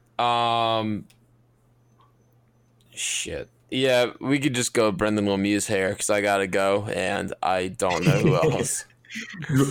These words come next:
Speaker 2: Work is calling.
Speaker 1: Work is calling. But, uh, you got anything else?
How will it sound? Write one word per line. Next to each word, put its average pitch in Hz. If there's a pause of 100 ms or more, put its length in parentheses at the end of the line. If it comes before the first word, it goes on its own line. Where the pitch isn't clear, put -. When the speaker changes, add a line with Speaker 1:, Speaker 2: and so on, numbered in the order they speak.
(120)
Speaker 2:
Work 139
is 113
calling. 107 (180)
Speaker 1:
Work 107
is 104
calling. 98 (360)
But, 113
uh, 107
you 120
got 127
anything 135
else? 156